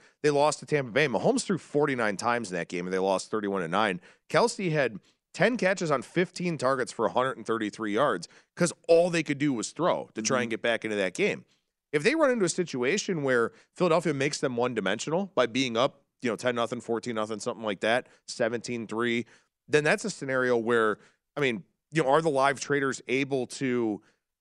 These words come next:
Speaker 1: evaluate that situation to the
Speaker 2: Yeah.
Speaker 1: same degree that we are as bettors?
Speaker 2: Yep.
Speaker 1: Because they're gonna be trying to update props on everybody. Now, of course, they're gonna pay more attention to Kelce than somebody else, but that is something where,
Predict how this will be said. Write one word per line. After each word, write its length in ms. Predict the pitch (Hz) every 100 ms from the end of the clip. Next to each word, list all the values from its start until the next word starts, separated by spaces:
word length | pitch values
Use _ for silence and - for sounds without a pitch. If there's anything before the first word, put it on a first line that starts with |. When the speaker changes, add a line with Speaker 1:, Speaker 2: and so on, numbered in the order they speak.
| _ _ _
Speaker 1:
evaluate 760 | 160 127 123 165 175 151 147 117
that 200 | 135 123
situation 760 | - 143 - 110 135 165 117 107
to 80 |
the 100 | 104 107
Speaker 2:
Yeah. 80 |
Speaker 1:
same 140 | 123 107
degree 240 | 107 120
that 120 | 98 87
we 300 | 117 165 175
are 260 | 107 95
as 140 | 90 95
bettors? 580 | 101 165 107 62 - - -
Speaker 2:
Yep. 120 | 127
Speaker 1:
Because 220 | 147 143
they're 100 | 156
gonna 100 | 240
be 100 | 226
trying 280 | 165 160 151
to 60 | 127
update 380 | 139 - 120 -
props 280 | 139 127 -
on 140 | 98
everybody. 680 | 110 208 165 107 92 85 78
Now, 140 | 95
of 80 | 110
course, 180 | 147 139
they're 120 | 147
gonna 100 | 131
pay 360 | - 127 117 - - _
more 240 | - 147 127
attention 340 | 123 117 104
to 60 | 92
Kelce 480 | 117 165 190 90 120
than 140 | 101
somebody 400 | - 101 90 87
else, 360 | 190 104 87 - _ _ _ -
but 300 | 139 123 - _ _
that 140 | 160 190
is 140 | 196
something 460 | - 185 185 170 139
where, 320 | 135 123